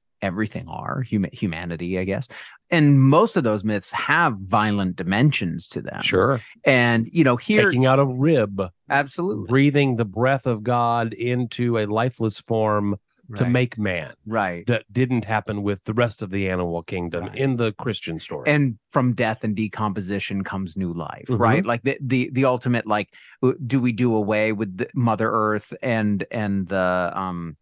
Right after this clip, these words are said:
Speaker 1: w-, Son of Man? What, what is the, the character called? Flesh and, on bone or something? Do, do we do a, d-, away with them and then put them in the ground and then they create new life because of that? You know, like, they become, I mean, he's tapping into these kind of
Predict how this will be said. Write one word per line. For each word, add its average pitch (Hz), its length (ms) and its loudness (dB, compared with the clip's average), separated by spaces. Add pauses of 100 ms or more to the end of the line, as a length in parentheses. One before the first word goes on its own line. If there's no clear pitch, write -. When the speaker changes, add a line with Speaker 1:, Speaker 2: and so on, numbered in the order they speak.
(180)
Speaker 1:
w-, - 200 -16
Son 107 260 -2
of 95 100 -8
Man? 98 380 -6
What, 110 180 -10
what 117 140 -8
is 120 160 -10
the, 113 360 -4
the 113 140 -8
character 110 400 -8
called? 107 320 -6
Flesh - 460 -6 (160)
and, 107 280 -6
on 107 460 -2
bone 107 400 -2
or 113 80 -2
something? 107 460 -4 (420)
Do, 127 140 2 (160)
do 127 100 0
we 127 100 4
do 135 200 2
a, 131 60 4
d-, 120 220 -8
away 131 280 2
with 127 140 0
them 120 180 0
and 110 80 0
then 101 180 -4 (160)
put 139 160 -4
them 127 140 2
in 110 80 2
the 110 60 0
ground 113 560 0
and 113 220 -2
then 107 140 0
they 104 280 0 (100)
create 104 480 -4
new 117 160 0
life 110 400 0
because 110 300 -6
of 110 60 -2
that? - 140 -4
You 123 120 0
know, 104 100 0
like, 104 160 -4
they 117 100 -2
become, 98 280 -8 (500)
I 202 140 -2
mean, 202 180 4
he's 151 240 -2
tapping 208 480 0
into 147 260 2
these 117 220 -2
kind 123 280 0
of 104 160 -4